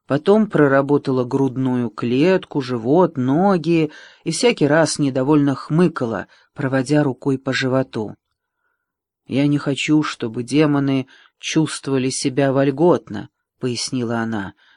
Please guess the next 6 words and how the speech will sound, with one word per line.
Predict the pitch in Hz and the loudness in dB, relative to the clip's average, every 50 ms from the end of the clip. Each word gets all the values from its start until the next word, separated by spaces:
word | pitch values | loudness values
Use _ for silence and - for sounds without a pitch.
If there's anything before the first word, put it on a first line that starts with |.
| _ _ - | _ _ -10
«Их | - 135 156 151 - - | -6 -4 -4 -4 -2 0
надо | 151 147 143 135 131 127 135 139 | 2 4 4 4 2 2 0 0
изгнать». | 135 - 139 135 127 135 127 135 123 113 101 90 - - - - _ _ _ _ _ _ _ _ _ _ _ _ _ _ _ _ _ _ _ _ _ _ _ _ _ - | 0 -2 -4 -8 -6 -4 -2 -2 -2 -2 -4 -6 -8 -12 -16 -16 _ _ _ _ _ _ _ _ _ _ _ _ _ _ _ _ _ _ _ _ _ _ _ _ _ -8
Музыка, | 127 135 175 196 175 175 180 180 - 175 175 165 156 - _ _ _ _ _ _ _ | -4 -2 -2 -2 -2 -2 -4 -4 -4 -6 -6 -6 -8 -12 _ _ _ _ _ _ _
пахучее | - - 147 - - 226 - - - 147 135 | -8 -8 -6 -4 -6 -4 -4 -2 -2 -2 -2
масло, | 127 127 131 143 160 170 165 165 160 - - 151 151 151 143 139 | 0 0 0 2 2 2 0 0 -2 -4 -4 -2 -2 -2 -2 -6